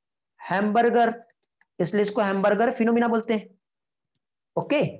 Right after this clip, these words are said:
रियली समझ में आया बेटा? अब इसमें और कुछ पूछना है तो आप पूछ सकते हो। अब एक बार पढ़ के देखना, और इसके पहले मैंने जो बताया वो रिकॉर्डिंग अवेलेबल है, वो देख लो, और आज की रिकॉर्डिंग फिर से एक बार देख लेना। कुछ पूछना रहा तो आप मुझसे पूछ सकते हो। ये कॉन्सेप्ट है, इससे ज्यादा और कुछ भी नहीं है इसमें।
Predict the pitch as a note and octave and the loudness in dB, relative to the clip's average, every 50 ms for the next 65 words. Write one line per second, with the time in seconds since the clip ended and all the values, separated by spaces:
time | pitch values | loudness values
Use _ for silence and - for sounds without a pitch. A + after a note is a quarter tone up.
0 | - _ - F3+ G3+ G#3+ G#3 E3 C#3+ - - G3 G3 G3+ G#3 A#3 A#3 B3 C#4 C#4+ | -12 _ -4 -2 0 0 0 0 -2 -4 -4 -2 -2 0 0 0 2 2 2 2
1 | C#4+ D4 F#3 D3 - - - _ _ _ _ _ _ _ _ _ _ _ _ _ | 2 2 0 -2 -4 -10 -18 _ _ _ _ _ _ _ _ _ _ _ _ _
2 | _ _ _ _ _ _ - F3 F3 - - A3 G#3 G#3 G#3+ A#3 B3 G#3+ - A#3 | _ _ _ _ _ _ -2 -2 0 0 2 2 2 2 2 2 0 0 0 -2
3 | A3 A3+ B3 B3 B3 A#3+ A#3+ B3+ A#3+ B3 A#3 A3 - B3 B3 - - B3 A#3+ A#3 | 0 0 0 0 0 0 0 0 0 0 -2 -2 -2 -4 -4 -2 -2 -2 -2 -2
4 | - - _ - F3 F#3 F#3 A3 A3 A3 G#3+ F#3+ G3 G3+ A#3 A#3 A3+ A#3+ A#3 A#3 | -4 -8 _ -2 -2 0 2 0 0 2 2 2 2 2 2 2 2 2 0 0
5 | B3+ C4+ C4 - - _ _ _ _ _ _ _ _ _ _ _ _ _ _ _ | -2 -2 -4 -6 -12 _ _ _ _ _ _ _ _ _ _ _ _ _ _ _
6 | - - E3 F3 E3+ - - A3+ A3+ A3 G3+ G#3+ G#3+ A3+ A3+ A#3+ A#3 A#3+ A#3+ G3 | -2 0 0 0 0 0 -2 0 0 2 2 2 2 2 2 2 2 2 2 2
7 | G3 F#3+ F#3+ G3+ G3+ A3 A3+ A#3+ A3+ G3 F#3+ F#3+ F#3+ - - F3 F3+ - F#3+ - | 0 0 2 2 2 2 2 2 2 2 0 -2 -4 -4 -4 -4 0 2 2 2
8 | G#3+ A3+ A3 G#3 G3+ G#3 G#3+ A3+ A#3+ A#3+ A3 A3 G#3+ G#3+ - - _ _ _ _ | 2 2 2 2 0 0 2 2 2 2 0 0 -2 -4 -10 -18 _ _ _ _
9 | _ _ _ _ - D#3 E3+ G3 G#3+ G#3+ G#3+ A3 B3 B3 C4 A#3+ G#3+ F3+ F3+ F3 | _ _ _ _ -4 -2 2 4 4 4 4 4 4 2 2 4 4 2 2 0
10 | - - G#3+ G#3+ G#3 G#3 G#3 A#3 A3 - G#3+ F#3+ G3 A#3 A3 G#3 A3+ A3+ G3+ G#3+ | 0 0 0 2 2 2 2 0 0 0 -2 0 0 0 0 0 0 0 0 0
11 | G#3 G#3+ A3 A3 G#3+ G3+ - - _ _ _ _ _ _ _ _ _ _ _ _ | 0 0 -2 -2 -2 -4 -8 -12 _ _ _ _ _ _ _ _ _ _ _ _
12 | - G3+ F#3 F#3+ G3 F3+ D#3+ - G3+ A3+ A#3+ B3 B3 A#3+ F#3+ D3+ D3+ F3 D#3+ D3+ | -4 -4 -4 -2 -2 -4 -2 0 0 2 2 2 2 2 0 0 0 0 0 0
13 | D#3 D#3+ E3 D#3+ - G#3+ F#3+ A#3 A3 - A#3 A#3+ - - A3+ G#3+ G#3+ - - - | 0 -2 -2 -4 -4 -4 -2 -2 -2 -2 -6 -6 -4 -2 -2 -2 -2 -6 -6 -2
14 | F3+ A3 C4 B3+ B3+ B3 A#3 - A#3+ G#3 - F#3 F3+ F#3 - A3 G#3+ G#3 A3 A3 | 0 2 2 2 2 2 2 2 0 0 0 0 -2 0 0 0 2 2 2 2
15 | A3 A3 A3 G3 G3 G#3 F#3+ F3 D#3+ D3+ B2 F#2+ - - - | 2 2 0 0 2 2 2 2 2 0 -2 -4 -6 -12 -20